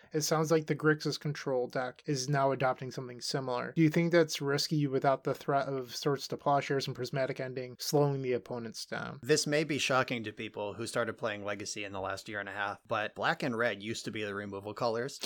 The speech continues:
Speaker 1: <laughs>
Speaker 2: Pre-Prismatic Ending, it, it, it, like, white always had Plow, but then it was like, after that, I'd rather just have Lightning Bolt or whatever.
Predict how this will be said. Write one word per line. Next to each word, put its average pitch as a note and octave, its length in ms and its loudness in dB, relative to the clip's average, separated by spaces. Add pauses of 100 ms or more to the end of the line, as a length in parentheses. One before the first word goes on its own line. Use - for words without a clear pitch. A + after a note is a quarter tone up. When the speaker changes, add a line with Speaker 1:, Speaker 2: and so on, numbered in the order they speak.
Speaker 1:
<laughs> - 120 -20
Speaker 2:
Pre-Prismatic B2+ 760 0
Ending, D#3 420 0
it, C#3 220 4
it, D#3 220 0
it, D#3 120 -6 (140)
like, D3 240 6
white D#3+ 160 8
always D#3 240 10
had C3+ 180 2
Plow, A2 520 0
but B2+ 180 0
then C3 160 2
it B2+ 80 0
was A#2+ 200 -2
like, A2 300 -4
after B2+ 320 6
that, A2 300 2
I'd G#2+ 140 -2
rather G#2+ 260 0
just G#2 240 -8
have G2+ 260 -2
Lightning G#2+ 380 -4
Bolt G2+ 240 -4
or G2+ 80 -6
whatever. G2 340 -6